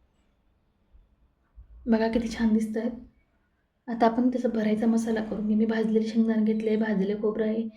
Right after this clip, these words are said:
कोथिंबीर आहे, लसूण आहे, इतकेच जिन्नस मी घेतले आहेत. आता कारल्या गार झाल्यानंतर आपण त्याच्यातल्या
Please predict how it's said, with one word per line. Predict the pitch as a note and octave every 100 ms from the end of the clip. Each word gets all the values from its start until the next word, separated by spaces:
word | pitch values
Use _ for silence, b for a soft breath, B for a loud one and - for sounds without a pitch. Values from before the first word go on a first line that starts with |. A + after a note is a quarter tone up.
| B B B _ _
कोथिंबीर | A3 G#3+ A3+ A3 A#3
आहे, | A#3 A3+ B3+ -
लसूण | A3+ A3+ - A3+
आहे, | G#3+ - - -
इतकेच | A3+ - B3+
जिन्नस | A3 A#3 A3 -
मी | G#3+
घेतले | A3 G#3+ G#3+
आहेत. | G#3+ A#3+ - - b b b A3+
आता | A#3
कारल्या | A3+ G#3+ A3 A3 A3+
गार | G#3+ A3
झाल्यानंतर | A#3 G#3+ - A3
आपण | G#3 G#3+
त्याच्यातल्या | G#3+ A3+ A3+